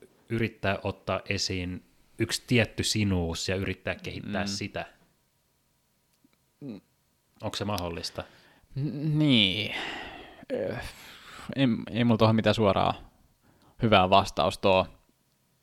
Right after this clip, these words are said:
Speaker 2: En mä tiedä, voi, no ehkä se, että kokonaisvaltaisesti miten edes, mun mielestä ehkä ei edes voi. Koska mikä on se kokonaisvaltainen minä? Mi-, missä vaiheessa mä oon se oikea minä?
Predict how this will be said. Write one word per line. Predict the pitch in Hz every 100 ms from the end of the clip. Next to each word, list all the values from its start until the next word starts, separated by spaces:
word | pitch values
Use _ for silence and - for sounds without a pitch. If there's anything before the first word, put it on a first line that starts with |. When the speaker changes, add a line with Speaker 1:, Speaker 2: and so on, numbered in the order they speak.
| _ _ _ _
Speaker 2:
En | 120
mä | 123
tiedä, | 147
voi, | 131 120 - - - - 113 127
no | 80 139
ehkä | 131 151
se, | 147 135
että | - 123 117 -
kokonaisvaltaisesti | 143 123 107 98 104 98 104 110
miten | 104 98
edes, | 92 - - _ _ - -
mun | 78 87 107
mielestä | 101 98 92
ehkä | - 98
ei | 104
edes | 98 -
voi. | 95 92 82 - - _ _ _ _ _ _ _ _ _ _ _ _ _ _ _ _ - -
Koska | 98 95
mikä | 95 95
on | 98 98
se |
kokonaisvaltainen | 107 92 101 85 82 71 78 78 82
minä? | 82 92 90 95
Mi-, | 117 120
missä | 127 127
vaiheessa | 117 107 -
mä | 101
oon | 92
se | -
oikea | 110 98 101 92 90
minä? | 90 92